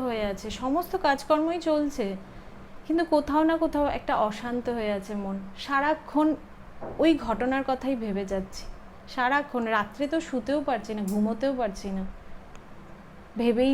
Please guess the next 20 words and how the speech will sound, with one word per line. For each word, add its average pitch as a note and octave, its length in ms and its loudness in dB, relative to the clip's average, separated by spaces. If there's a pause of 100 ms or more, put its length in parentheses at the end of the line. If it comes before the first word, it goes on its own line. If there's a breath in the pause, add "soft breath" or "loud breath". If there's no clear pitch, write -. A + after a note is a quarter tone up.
যাচ্ছি। G3 360 -2 (720)
তো B3+ 140 -4
আমরা B3+ 140 2 (140)
সবাই A#3 300 2 (120)
চাই A3 160 2 (120)
এই B3 140 0
নৃশংস C4 380 0 (160)
ঘটনার B3 440 0
পেছনে A#3 340 -4 (180)
যে A#3 100 -2 (100)
বা C4 80 2 (140)
যারা G#3 220 2 (160)
দায়ী, G3 260 -2 (220)
তারা G3 180 -2 (100)
তাড়াতাড়ি G3 420 -4 (120)
ধরা G3 200 0 (100)
পড়ুক, C4 240 0 (300)
কঠিন B3+ 300 4 (100)
থেকে D4+ 160 0 (120)
কঠিনতম A#3+ 540 0